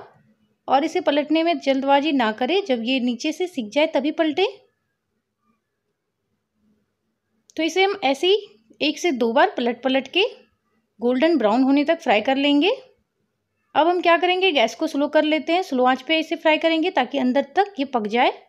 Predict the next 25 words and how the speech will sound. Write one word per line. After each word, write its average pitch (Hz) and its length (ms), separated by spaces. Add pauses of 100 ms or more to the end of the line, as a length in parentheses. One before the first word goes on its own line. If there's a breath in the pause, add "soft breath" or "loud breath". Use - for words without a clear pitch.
(1400)
तो 254 100
बस - 480 (180)
नाश्ता 240 320
हमारा 302 260
बनके 302 300
तैयार 240 320
है, 339 100
देख 254 200
सकते 294 260
हैं 247 80
बहुत 302 220
ही 320 60
अच्छा 320 180
सा 330 120
कलर 320 240
आ 285 160
गया 302 180
इसमें। 320 280 (1040)
तो 262 40
अब 262 100
हम 320 120
इसे 339 160
निकाल 277 300
लेते 254 300
हैं 349 140